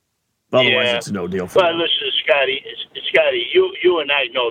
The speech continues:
Speaker 2: Tua stinks. He stinks.
Speaker 1: Yeah.
Speaker 2: So, you know, Scotty, again, I called about James, but I gotta ask you a question. Who, I'm thinking about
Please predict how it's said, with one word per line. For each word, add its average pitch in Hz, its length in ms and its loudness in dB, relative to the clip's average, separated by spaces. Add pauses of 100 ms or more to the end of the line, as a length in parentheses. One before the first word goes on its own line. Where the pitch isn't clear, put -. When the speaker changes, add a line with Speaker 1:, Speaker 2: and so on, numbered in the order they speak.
Speaker 2:
Tua 175 220 2 (140)
stinks. 107 300 -8 (520)
He 147 80 -2 (140)
stinks. - 280 -12 (300)
Speaker 1:
Yeah. 127 300 2 (180)
Speaker 2:
So, 107 220 0 (380)
you 247 100 4
know, 240 120 2 (140)
Scotty, 226 320 -2
again, 202 300 -2
I 180 100 0
called 220 300 -2
about 185 280 0
James, 196 400 -2
but 175 140 -2
I 190 80 2
gotta 226 240 0 (100)
ask - 160 -6
you 180 140 -2
a - 20 -20
question. 202 380 -2 (440)
Who, - 120 2 (300)
I'm 240 240 0
thinking 320 320 0
about 190 280 0